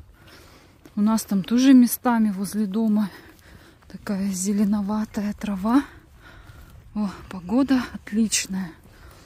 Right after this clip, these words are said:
В том году, я помню же, это, а, январь, февраль. Ой, какой снежный был. Я ж гуляла как раз тут все, нахаживала тоже шаги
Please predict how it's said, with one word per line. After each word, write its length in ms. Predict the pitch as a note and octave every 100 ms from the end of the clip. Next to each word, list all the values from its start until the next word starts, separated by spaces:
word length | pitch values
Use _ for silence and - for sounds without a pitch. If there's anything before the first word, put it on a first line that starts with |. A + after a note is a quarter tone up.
| - - -
В 120 | -
том 340 | - A#3+ C#4 C4+
году, 420 | C#4 A3 C#4 C#4+
я 140 | B3
помню 460 | A#3+ B3+ C4 B3 A3
же, 160 | G#3
это, 360 | A3+ A3 - G#3 - - - - - - -
а, 240 | G3 G3+
январь, 640 | G#3 G3+ G3+ G#3+ B3 D4 C#4 - -
февраль. 600 | - G#3 G#3 A#3 C4 C#4+ - - - - - - - - -
Ой, 320 | G#3 A3+ A3+
какой 320 | - G3+ G#3 G3
снежный 640 | - G#3 B3+ C4 A#3+ A#3
был. 340 | G#3 A3+ A3+ G3 -
Я 80 | G3
ж 80 | F#3
гуляла 480 | G3+ G#3+ G#3 G3
как 220 | F#3+ F#3+ F#3+
раз 260 | F#3+ F3
тут 160 | - -
все, 200 | - F#3+ - - - - - - - -
нахаживала 760 | G3 - G3 F#3 F#3+ G3 G3
тоже 300 | - G3+ F#3+
шаги 520 | G3 - A3 G3 C#4